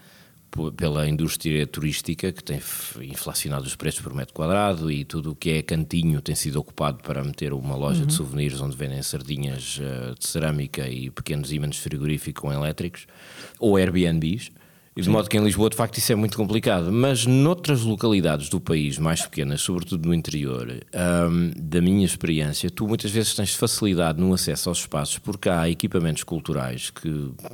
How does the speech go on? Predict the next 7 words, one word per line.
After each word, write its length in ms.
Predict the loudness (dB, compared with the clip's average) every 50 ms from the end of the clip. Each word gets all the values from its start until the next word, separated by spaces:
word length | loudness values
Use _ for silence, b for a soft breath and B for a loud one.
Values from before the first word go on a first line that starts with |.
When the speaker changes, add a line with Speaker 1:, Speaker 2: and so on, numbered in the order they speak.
| -10 -8 -6
Speaker 1:
e 100 | -6 -6
foram 300 | -6 0 0 2 4 4
inclusivamente 840 | 2 2 -2 -4 -6 -4 -4 -2 -2 -2 -2 -4 -4 -6 -6 -6 -4
cofinanciados 760 | 0 0 0 0 2 0 0 0 0 0 -2 -2 -2 -2 -4
pela 140 | -4 -2 -2
União 220 | 0 0 0 0
Europeia, 520 | 0 -2 -2 -2 -4 -4 -4 -4 -6 -10